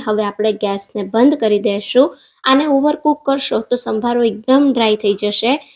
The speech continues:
એટલે અત્યારે ગેસ બંધ કરી હલકો સંભારો ઠંડો થવા દેશો, એટલે સરસ લોટ તમારો છૂટો થઈ જશે. તમે જોઈ શકો છો, એકદમ પરફેક્ટ, જોતાં જ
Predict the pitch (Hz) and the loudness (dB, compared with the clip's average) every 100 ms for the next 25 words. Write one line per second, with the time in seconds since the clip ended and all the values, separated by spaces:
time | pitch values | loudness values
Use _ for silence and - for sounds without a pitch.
0 | _ 247 - - - 262 285 277 285 277 | _ -4 2 0 0 -2 2 4 2 0
1 | 226 220 - 226 226 269 262 208 - 269 | -2 -2 -2 -2 0 0 2 0 0 0
2 | 277 302 285 240 220 220 233 233 226 214 | 0 -2 -2 -2 -2 -2 -4 -6 -2 0
3 | 226 233 254 254 233 233 - 202 202 208 | 0 -2 0 2 0 0 -4 -6 -4 -6
4 | - 247 277 - 214 233 262 214 202 196 | -4 -4 -4 -2 0 2 0 -2 -4 -4
5 | 208 262 - 240 - 196 202 202 208 208 | -4 -6 -4 -4 -2 -4 -2 -2 -2 -4
6 | - 202 - _ _ _ 247 254 240 262 | -4 -6 -8 _ _ _ 2 2 4 4
7 | 262 247 247 247 220 202 - 247 262 269 | 2 -2 -2 0 -2 -2 -2 0 2 2
8 | 269 220 196 196 - 220 - - _ _ | 0 0 -2 -2 -2 -2 -4 -20 _ _
9 | _ 233 240 262 254 277 269 | _ 2 4 4 2 -2 -2